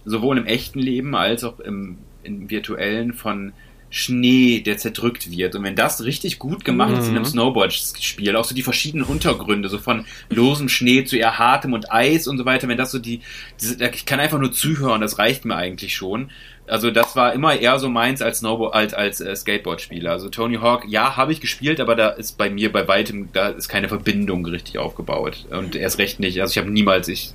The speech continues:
Speaker 1: Skateboard, das könnte ich auch nicht, ich habe keine, keine gute Koordination. Also Inlineskater geht einigermaßen, aber auf einem Brett zu stehen, das, äh, das liegt mir fern.
Speaker 2: Mich würde mal interessieren,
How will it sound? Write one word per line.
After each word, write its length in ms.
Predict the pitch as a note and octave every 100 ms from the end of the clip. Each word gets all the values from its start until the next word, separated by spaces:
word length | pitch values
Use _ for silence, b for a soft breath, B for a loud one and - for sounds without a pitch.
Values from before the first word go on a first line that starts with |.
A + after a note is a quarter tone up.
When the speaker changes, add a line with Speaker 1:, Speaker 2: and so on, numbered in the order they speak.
| D#2+
Speaker 1:
Skateboard, 460 | - G2 F2 G2 B B
das 140 | -
könnte 160 | C#3+ D#3
ich 100 | C#3+
auch 100 | B2
nicht, 120 | B2
ich 60 |
habe 100 | B2+
keine, 540 | - A2 A2 G#2 F2 A#1
keine 240 | - G#2+ G2
gute 200 | G#2 G#2+
Koordination. 640 | G2+ F#2 F#2 F2+ G2+ G2+
Also 140 | G2 F#2+
Inlineskater 560 | G#2+ A2+ G#2+ A2 G#2
geht 160 | G2 -
einigermaßen, 640 | G2 G#2 G2+ G2 G#2 -
aber 220 | F#2+ G2 B B B
auf 120 | -
einem 340 | F#2 G#2 C3+ A2
Brett 280 | G2+ A2+ -
zu 120 | B2+
stehen, 480 | - A#2+ A#2+ A#2 G#2
das, 240 | G2 -
äh, 400 | - - A1 -
das 320 | F2+ - - -
liegt 260 | G2+ G#2+ -
mir 120 | G2+
fern. 420 | - G2+ E2+ D#2+ - _ _ - B B B B B _ _ _ - - - -
Speaker 2:
Mich 180 | C#3 C3
würde 140 | A#2+
mal 160 | A#2+ A2+
interessieren, 440 | C3+ - B2 B2